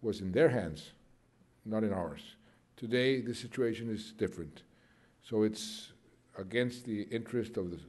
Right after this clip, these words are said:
of the state, of the government, to have a ceasefire. But more importantly, if we want to get rid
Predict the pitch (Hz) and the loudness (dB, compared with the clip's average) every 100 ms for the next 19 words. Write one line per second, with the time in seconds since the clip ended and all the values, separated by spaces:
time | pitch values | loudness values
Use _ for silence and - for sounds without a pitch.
0 | - - - 87 82 82 80 - _ _ | -20 -20 -14 -12 -8 -8 -8 -12 _ _
1 | _ - - - - - 127 147 - - | _ -18 -16 -16 -10 0 2 0 -6 -20
2 | - _ _ _ _ _ - - 90 117 | -20 _ _ _ _ _ -18 -10 0 2
3 | 127 131 127 - - - - _ _ _ | 2 0 -2 -6 -20 -20 -20 _ _ _
4 | _ _ _ - 113 120 117 135 - 87 | _ _ _ -4 0 0 0 -6 -2 -2
5 | 87 95 107 123 156 156 160 156 127 92 | -2 0 2 6 6 6 6 6 4 -2
6 | 82 - - - 131 147 147 160 156 139 | -6 -10 -18 -6 0 2 4 4 2 2
7 | 131 127 143 135 107 | 2 6 6 4 0